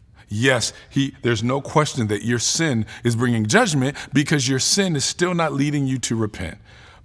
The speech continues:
But social justice is still coming. As biting and as terrible as Amos's condemnation is, there's no indication that it brought about any repentance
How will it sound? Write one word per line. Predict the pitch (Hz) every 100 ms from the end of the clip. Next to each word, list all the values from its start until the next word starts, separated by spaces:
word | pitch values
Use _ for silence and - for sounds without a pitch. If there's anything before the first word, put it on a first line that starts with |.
| -
But | 104
social | - - 131 127 147 - 170
justice | 147 123 131 - - - - - - -
is | 110
still | - - 107 92
coming. | - 98 82 - - - - - -
As | 120 101
biting | 98 104 139 175 185 185
and | - 107
as | 90 -
terrible | - 151 165 156 160 160 - -
as | 101 -
Amos's | 127 147 165 156 -
condemnation | - 143 143 135 127 123 120
is, | 101 73 - - - - -
there's | - 139 131
no | 170
indication | 202 196 202 196 - 123
that | 127
it | 123
brought | 139 160
about | 160 131 160 151
any | 143 151
repentance | 147 160 165 135 104